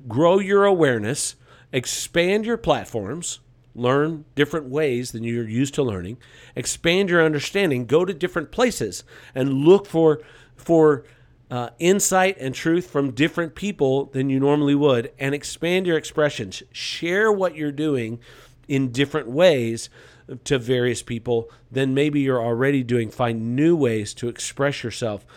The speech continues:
so that in that expression, you can ingrain new good thoughts into your own mind.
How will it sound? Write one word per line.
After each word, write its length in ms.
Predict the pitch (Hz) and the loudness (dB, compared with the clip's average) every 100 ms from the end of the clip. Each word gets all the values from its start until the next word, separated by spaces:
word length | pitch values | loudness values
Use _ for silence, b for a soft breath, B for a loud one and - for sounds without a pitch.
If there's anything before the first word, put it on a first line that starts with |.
| B B | B B
so 200 | - 151 131 | 0 4 4
that 240 | 123 - - | 2 -6 -2
in 180 | 151 160 | 0 2
that 180 | 143 131 | 0 -2
expression, 680 | - - 131 - 110 101 | -8 -4 -2 -2 -8 -8
you 220 | 127 127 123 | -4 -4 -2
can 180 | 123 | -2
ingrain 800 | 110 107 101 120 143 151 151 151 - b b | -2 -6 -4 -2 0 0 -2 -4 -8 b b
new 500 | 110 123 139 139 139 | -4 0 2 2 2
good 320 | 113 123 113 | 2 0 0
thoughts 520 | - 113 104 - - - | -2 -2 0 -4 -10 -12
into 320 | 107 104 - | -10 -10 -8
your 240 | 101 98 98 | -8 -8 -8
own 340 | 95 98 90 90 _ b b - | -8 -8 -8 -12 _ b b -16
mind. 460 | 90 78 73 _ | -14 -14 -16 _